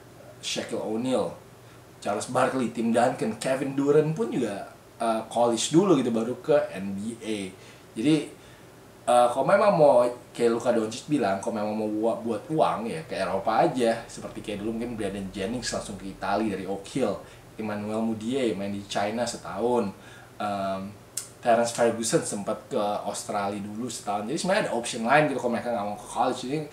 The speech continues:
eh, kalau memang mereka mau bikin uang langsung ya, kan mereka tuh kan sebenarnya concernnya mereka pengen kayak apa ya, pengen mem-, membiayai keluarganya lah, eh, meng-,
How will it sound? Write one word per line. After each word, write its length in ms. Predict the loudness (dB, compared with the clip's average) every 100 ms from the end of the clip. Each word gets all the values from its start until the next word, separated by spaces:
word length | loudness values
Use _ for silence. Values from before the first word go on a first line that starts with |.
| -16 -20 -20 -20 -20 -6 0
eh, 720 | 2 2 0 -2 -2 -2 -4 -8 -14 -20 -12
kalau 240 | 0 2
memang 240 | 4 2 2
mereka 160 | 0
mau 160 | 0 -2 -4 -6
bikin 320 | -6 -4 -4 0
uang 240 | 4 4
langsung 320 | 4 2 2 -2
ya, 80 | -2 -4
kan 80 |
mereka 240 | -4 0 0
tuh 160 | 0
kan 80 | 0
sebenarnya 260 | 0 0 0
concernnya 420 | -2 0 2 4 4
mereka 320 | 2 2 2
pengen 480 | 0 -4 -6 -6 -8 -12 -20 -20 -20 -12
kayak 480 | -4 -2 -2 -2 -4
apa 60 | -4
ya, 160 | -4 -8 -16 -20 -20 -20 -6 2
pengen 160 | 2 4
mem-, 240 | 0 -2 -10 -18 -20 -20
membiayai 720 | -6 -2 -2 0 0 2 0 -2
keluarganya 640 | 0 0 0 -4 -2 6
lah, 200 | 6 6 0 -10 -10
eh, 320 | -8 -6 -6
meng-, 320 | -6 -6 -6